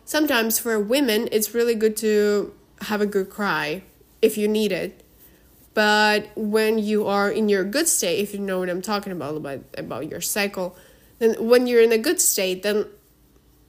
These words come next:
nurture this good state with more positive news, positive, I don't know, shows, music, programs, conversations with positive people,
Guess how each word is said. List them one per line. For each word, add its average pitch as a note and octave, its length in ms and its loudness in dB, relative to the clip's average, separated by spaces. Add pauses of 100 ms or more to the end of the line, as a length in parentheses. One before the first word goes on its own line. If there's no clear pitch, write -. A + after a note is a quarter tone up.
(220)
nurture A#3+ 580 2
this G#3+ 340 2
good A3 220 2
state - 480 -2
with G#3+ 140 -4
more G#3+ 640 0 (640)
positive F3+ 500 -4
news, - 600 -2
positive, G3+ 760 -4 (440)
I G#3+ 80 -4
don't G#3 100 -4
know, D#3+ 160 -4
shows, G3+ 840 0 (440)
music, G#3 840 0 (220)
programs, F#3 920 -2 (920)
conversations G#3+ 1040 0
with F#3 480 -4
positive F#3+ 500 -6
people, F3 540 -4